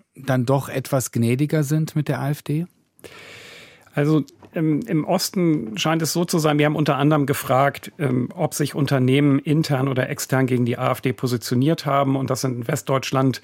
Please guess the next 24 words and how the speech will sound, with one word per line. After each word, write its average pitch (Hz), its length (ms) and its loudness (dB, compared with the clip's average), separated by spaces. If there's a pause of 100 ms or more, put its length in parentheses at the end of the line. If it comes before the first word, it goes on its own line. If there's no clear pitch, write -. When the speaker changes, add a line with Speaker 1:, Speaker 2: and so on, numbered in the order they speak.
(340)
Speaker 2:
dann 131 160 0
insbesondere 131 800 2
bei 123 160 -2
der 120 140 -4
externen 131 440 -2
Positionierung, 123 640 -2
also 120 160 -4
Unternehmen, 127 540 2
die 120 160 -4
sich 110 140 -10
in 117 60 -4
der 123 80 -2
Öffentlichkeit 127 680 -4
gegen 120 200 -2
die 120 120 -2
A 120 180 -4
F 117 80 -6
D 120 140 -4
gestellt 120 400 -4
haben, 123 160 -2
sind 120 180 -6
das 120 120 -4
dann 117 160 0
doch, 120 200 -2